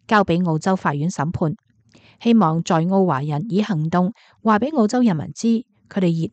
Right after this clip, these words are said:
熱愛呢一個新家園。仲有評論話，類似事件都係受中共洗腦嘅底層人所為。其實罪大惡極嘅仲係中共，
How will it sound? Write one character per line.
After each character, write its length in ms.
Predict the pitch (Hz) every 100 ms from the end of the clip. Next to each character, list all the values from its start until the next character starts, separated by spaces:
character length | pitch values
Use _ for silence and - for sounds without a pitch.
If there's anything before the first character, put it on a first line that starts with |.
| 180
熱 80 |
愛 180 | 170 170 -
呢 100 | 190
一 120 | 190
個 120 | 160
新 220 | 151 180 180
家 260 | 190 196
園。 280 | 196 151 160 _ _ _ _ _ _ _ _ _
仲 160 | - 226
有 120 | 202
評 200 | 220 190
論 200 | 165 180
話， 260 | 185 175 180 _ _
類 200 | - 226
似 120 | - 233
事 160 | -
件 220 | 196 185 254 -
都 160 | 269
係 120 | 254 185
受 180 | 160
中 220 | 160 240 247
共 160 | 160
洗 140 | - 143
腦 260 | 180 185
嘅 160 | 160 151
底 200 | 143 156
層 220 | - 170
人 160 | 147 147
所 200 | - 160
為。 240 | 175 139 _ _ _ _ _ -
其 120 | 202
實 160 | 185 202
罪 220 | - 202
大 160 | 180
惡 180 | 190 202 -
極 120 | 165 -
嘅 160 | 175 -
仲 180 | 165
係 120 | 160 -
中 260 | - 220
共， 220 | 202 151